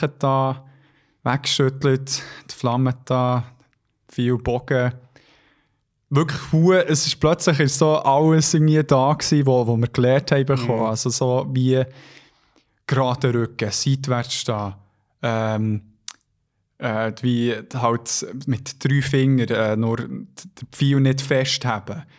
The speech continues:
Speaker 1: so weit hinterher ziehen und dann, pf-, zack,
Speaker 2: <laughs>
Speaker 1: getroffen. So erleichtert gewesen und zurückgegangen. Und dann später der Krieg und genau gleich, voll bereicht. Und ich so, let's fucking go.
Speaker 2: <laughs>
Speaker 1: Wirklich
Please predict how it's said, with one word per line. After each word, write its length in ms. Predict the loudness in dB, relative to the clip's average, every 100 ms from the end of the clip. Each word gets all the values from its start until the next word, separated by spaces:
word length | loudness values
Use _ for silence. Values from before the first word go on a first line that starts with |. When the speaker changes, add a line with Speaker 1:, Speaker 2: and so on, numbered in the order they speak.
| _ _ -12
Speaker 1:
so 340 | -4 -2 0
weit 180 | -2 0
hinterher 380 | 2 2 0 -2
ziehen 260 | -4 -2 -2
und 140 | 0
dann, 220 | 0 -4 -8
pf-, 300 | -16 -14 -14 -18 _ _ _ _ _ -8
zack, 460 | -4 -2 -4 -8 -12 -10
Speaker 2:
<laughs> 140 | -8 -6
Speaker 1:
getroffen. 720 | -2 0 2 0 -4 -4 -4 -6 -20 -20 _ _ _ _ -8 -4
So 300 | 0 2 4
erleichtert 440 | 2 0 0 -2 -2
gewesen 280 | -2 0 0
und 120 | 0
zurückgegangen. 500 | 0 -2 0 0 2
Und 60 | 2
dann 80 | 0
später 400 | 0 0 0 -2
der 120 | -4
Krieg 380 | -2 0 0 -2
und 140 | -2
genau 440 | 2 4 4 4 2
gleich, 380 | 0 0 -2 -6 -14
voll 500 | -16 -10 0 2 2
bereicht. 580 | 0 2 2 0 -4 -2
Und 120 | 2
ich 200 | 2 0
so, 440 | -2 -2 -2 -2 -4
let's 400 | -6 -10 -8 -8
fucking 640 | -8 -6 -6 -2 -2 0
go. 380 | 0 0 0 0
Speaker 2:
<laughs> 0 |
Speaker 1:
Wirklich 320 | 0 0 -4